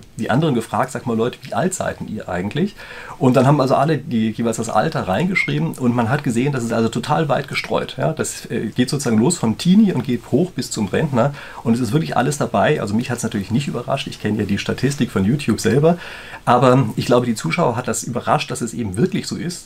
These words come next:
dass es hier keine sozusagen definierte Zielgruppe gibt, wie man das sonst so kennt, sondern dass eben wirklich alle Interessierten aus den unterschiedlichsten Altersgruppen mit dabei sind, übrigens auch aus den unterschiedlichsten politischen Richtungen, was ich auch ganz toll finde.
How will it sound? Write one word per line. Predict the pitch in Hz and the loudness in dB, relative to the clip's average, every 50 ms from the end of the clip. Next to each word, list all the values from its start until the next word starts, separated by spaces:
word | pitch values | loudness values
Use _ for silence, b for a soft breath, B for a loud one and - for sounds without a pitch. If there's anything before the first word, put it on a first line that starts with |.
| - - | -16 -14
dass | - - - | -12 -12 -12
es | 110 | -10
hier | - - 117 - | -6 -6 -6 -6
keine | - - - - 135 151 151 139 123 113 | -4 -2 0 0 2 2 2 0 0 0
sozusagen | 110 117 - 120 113 107 95 - | -2 -4 -2 -2 -2 -2 -2 0
definierte | - 117 117 - 117 110 120 135 165 160 - | 0 0 0 0 0 0 2 0 0 -2 -4
Zielgruppe | - - - - 185 175 - - - 147 165 95 | -6 -4 2 2 2 2 2 0 -2 0 0 2
gibt, | 98 147 143 - | 2 2 2 2
wie | 135 | 0
man | 127 117 | 0 -2
das | 110 - | -2 0
sonst | - - 180 180 | 0 0 0 0
so | - 143 | -2 -4
kennt, | 139 - 135 135 135 | -4 -4 -4 -4 -2
sondern | 135 123 113 104 | -2 -2 -2 -2
dass | - - | -2 -2
eben | - 120 113 | 0 2 2
wirklich | 117 127 139 - - - | 2 0 -2 -4 -4 -2
alle | 123 - 120 175 | 0 0 0 0
Interessierten | 143 139 - 120 - 143 139 135 - 110 | -2 -4 -4 -4 -2 -2 -2 0 0 -2
aus | 98 | -2
den | - 214 | -2 0
unterschiedlichsten | - 160 156 151 139 - 139 127 - - - - - | 0 0 0 0 -2 -4 -4 -4 -2 -2 -2 0 0
Altersgruppen | - 101 123 - - - - 113 104 110 | 2 0 0 0 -4 -4 -2 -2 2 2
mit | 104 101 95 | 2 2 2
dabei | 98 - - 92 92 - | 0 0 2 2 2 2
sind, | 139 151 156 - B B B B B B B B - | 2 0 -2 -2 B B B B B B B B 4
übrigens | 185 170 175 165 - | 6 6 6 6 4
auch | - 131 123 - | 2 -2 -2 -2
aus | - | 0
den | 120 110 107 | 0 2 2
unterschiedlichsten | - 143 160 156 143 123 - - 127 - 120 110 - - 113 | 4 4 4 4 2 0 -2 -4 -4 -2 -2 -2 -2 -4 -2
politischen | - 110 127 127 - 165 - 156 | 0 2 2 2 2 2 0 2
Richtungen, | 131 131 143 139 - 143 151 151 131 - | 0 0 -2 0 0 0 0 0 0 -2
was | 120 - | -4 -6
ich | - - - | -6 -2 0
auch | 113 143 143 | 0 0 2
ganz | - 143 143 - | 2 0 0 2
toll | - 131 131 135 | 2 0 0 0
finde. | 135 - 131 127 131 123 | 0 2 2 2 2 2